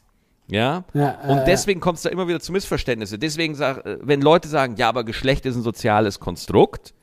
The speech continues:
Speaker 1: dann kommen die Wissenschaftler und sagen, nee, nee, wissenschaftlich gesehen gibt's nur zwei Geschlechter. Und es
Speaker 2: Mhm.
Speaker 1: hängt an dem Begriff Geschlecht.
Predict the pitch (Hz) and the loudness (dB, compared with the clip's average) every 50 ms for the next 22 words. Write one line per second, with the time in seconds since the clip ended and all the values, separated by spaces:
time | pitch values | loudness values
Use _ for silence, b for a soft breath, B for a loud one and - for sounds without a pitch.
0 | b b b b b b b b b b b b b b - 113 117 127 135 - | b b b b b b b b b b b b b b -2 -2 -2 -2 -2 0
1 | - 147 143 143 139 127 117 117 151 156 175 160 165 147 - 160 143 139 135 120 | 4 4 4 4 4 4 4 4 4 2 2 2 0 0 0 -2 -4 -4 -4 -4
2 | 110 104 117 131 170 233 247 180 123 - - _ _ _ _ 95 92 107 117 - | -4 -4 -2 0 2 4 4 4 4 2 -4 _ _ _ _ -6 0 0 0 2
3 | - 175 - 196 151 156 - - 175 170 - - 165 160 147 175 175 170 147 196 | 0 -2 0 0 -2 -2 -2 -4 -6 -8 -6 -6 -6 -6 -4 -4 -6 -6 -4 -6
4 | 214 - - 240 190 147 - - 135 110 107 95 95 92 - - 92 87 85 - | -6 -6 -4 -4 -4 -4 -2 0 2 2 2 2 0 -4 -4 -2 -2 -2 -2 -4
5 | - 78 73 69 - b b b b b b b 123 135 135 127 120 113 120 123 | -6 -6 -6 -8 -8 b b b b b b b -2 0 0 0 2 4 4 6
6 | 151 160 180 185 - - - - 127 131 131 139 127 117 123 101 117 123 143 147 | 6 4 2 0 -4 -8 -8 -8 -6 -4 -4 -4 -4 -4 -4 -2 -2 -2 -2 -2
7 | - - - - _ _ _ _ 113 113 - - 143 151 143 95 - - - - | -6 -10 -20 -20 _ _ _ _ -6 -6 -2 0 2 2 2 0 -2 -4 -8 -16
8 | - | -18